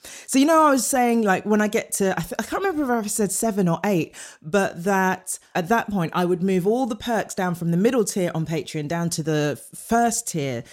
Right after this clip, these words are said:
to make, um, you know, b-, bonus content and stuff like that available. Well, they've got us more than halfway there.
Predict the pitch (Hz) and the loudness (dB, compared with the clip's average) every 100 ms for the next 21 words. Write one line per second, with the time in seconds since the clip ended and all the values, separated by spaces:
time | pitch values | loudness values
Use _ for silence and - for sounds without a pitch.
0 | - - 180 175 170 - 175 165 160 170 | -10 0 2 2 0 -2 0 0 0 -2
1 | 139 - - 180 180 175 180 170 180 170 | -4 -4 -2 0 0 -2 -2 -2 -2 -4
2 | - - 165 170 165 156 147 160 156 147 | -4 -4 -4 -4 -2 -2 0 0 0 -2
3 | 139 131 _ _ - 220 262 262 - - | -6 -8 _ _ -2 2 4 2 -4 -2
4 | 294 359 370 156 202 - - 196 269 359 | 2 2 0 0 0 -2 0 2 6 6
5 | 370 214 196 202 196 214 214 214 196 190 | 6 4 0 0 0 0 0 0 -2 0
6 | 294 185 | 2 0